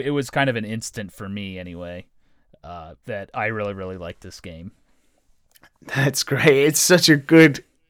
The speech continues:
Speaker 2: series as well. Um, but one thing that has happened while I've spoken to the, the previous guests who have chosen this game, um, is they've sort of dropped off as the series went on. Um, whereas I'm someone who,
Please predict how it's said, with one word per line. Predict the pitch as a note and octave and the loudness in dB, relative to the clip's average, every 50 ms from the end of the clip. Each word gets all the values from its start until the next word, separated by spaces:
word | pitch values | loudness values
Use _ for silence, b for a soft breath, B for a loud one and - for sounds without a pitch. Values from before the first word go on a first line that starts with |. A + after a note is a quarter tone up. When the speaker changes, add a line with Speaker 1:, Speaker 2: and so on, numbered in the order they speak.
| _ - | _ -8
Speaker 2:
series | - - - D3+ D3 D3+ D3 C#3+ C#3 C#3 | -4 2 6 8 8 8 8 8 6 4
as | C3 C3 D3+ | 4 6 8
well. | C#3+ C#3+ C3+ B2+ A#2+ | 8 8 8 6 4
Um, | C3 D3 D3+ D#3+ E3 E3+ D#3 | 2 4 6 6 6 6 4
but | C3+ - F#3+ F#3+ F#3+ F#3 F#3 - - - _ _ - | 4 6 8 8 8 8 4 0 -6 -6 _ _ -8
one | D#3 D3 D3+ F#3 G#3 A3+ | -4 0 2 4 4 4
thing | A3 A3 F#3 F#3+ | 6 6 6 6
that | F#3+ F3 D#3 D3+ | 6 4 4 4
has | D#3+ D#3+ D#3 D3 - - | 2 2 2 0 -4 -6
happened | - - - - C4+ - - C#4 A3+ G#3 G3+ F3+ F3 | -6 -4 -2 -2 -4 -2 2 4 6 6 6 6 6
while | F3 F3+ F#3 F3+ F3 | 6 6 6 8 8
I've | E3+ E3+ E3 | 8 6 6
spoken | E3 - F3+ F3+ F#3 - F#3 E3+ | 4 4 4 4 6 4 2 2
to | D#3+ E3 E3 D#3+ D3+ D3 - B B B B B | 4 6 6 6 6 4 0 B B B B B
the, | C#3 C#3+ C#3+ C#3 C3+ B2+ C3+ | 4 6 8 8 6 6 6
the | C#3+ C3+ | 4 6
previous | - C4+ D#4+ F#4+ F4+ A3+ - | 8 10 10 10 10 8 8
guests | - F#3+ F3 - | 6 4 4 4
who | - E3+ D3+ | 4 4 4
have | C#3 C3+ | 2 2
chosen | - - E3+ D#3 C#3 A#2+ B2 A2+ A2 - b b b b b b b | 4 4 6 6 4 4 0 -4 -6 -8 b b b b b b b
this | - C3 A#2+ - | -4 -4 -2 0
game, | - C3 A2 G2+ G2 A2+ - B B B B B | 0 0 0 0 -4 -8 -12 B B B B B
um, | - C#3 C#3 C#3+ D3 C#3+ C#3 B B B B - | 6 8 8 8 6 4 0 B B B B 0
is | D#3+ D#3+ | 4 6
they've | F#3+ G#3 F#3+ | 8 6 6
sort | - - - C4 C#4 D#4+ | 6 4 6 6 6 6
of | D4 G3+ E3 | 4 2 2
dropped | - G3+ G#3+ G3+ F3 E3+ F#3 | 2 4 4 4 4 4 6
off | F#3+ F#3+ E3 A#2+ - - - - - | 8 8 8 6 4 0 -12 -8 -4
as | D#3+ C#3+ C3+ | -2 -2 0
the | C#3 C3+ | 0 0
series | - - D#3+ D3 C#3+ C#3 B2+ B2 | 4 6 6 6 6 6 4 2
went | B2+ D3 C#3+ C#3 C3+ - - | 2 2 4 2 2 0 2
on. | - G3 G3 E3 A#2+ G#2+ G2+ A2 - b b b b b b - | 6 6 8 8 6 4 -2 -6 -12 b b b b b b 0
Um, | C#3+ D3 D3 C#3+ C#3 C#3 C#3 C#3+ | 2 4 4 4 4 4 4 2
whereas | C#3+ D#3 D#3+ D#3+ F#3 | 2 2 2 4 4
I'm | G#3 B3+ C4+ | 4 4 2
someone | B3 C4 G#3+ G3 F#3 F3 E3 | 2 0 0 0 0 0 0
who, | D#3+ E3+ E3 D#3 D3+ - | 0 0 0 0 -2 -4